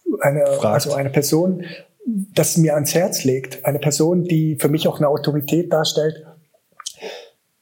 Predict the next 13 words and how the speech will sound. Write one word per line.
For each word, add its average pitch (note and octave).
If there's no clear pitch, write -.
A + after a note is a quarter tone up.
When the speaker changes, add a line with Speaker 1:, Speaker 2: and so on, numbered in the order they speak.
Speaker 1:
dann D3+
würde D#3+
ich's C#3+
mir D3
vielleicht D3
überlegen.“ C3
Speaker 2:
Mhm. G2
Speaker 1:
Und B2
dann C#3+
hat D#3+
der D3
damalige D#3
Stiftungsratspräsident F#3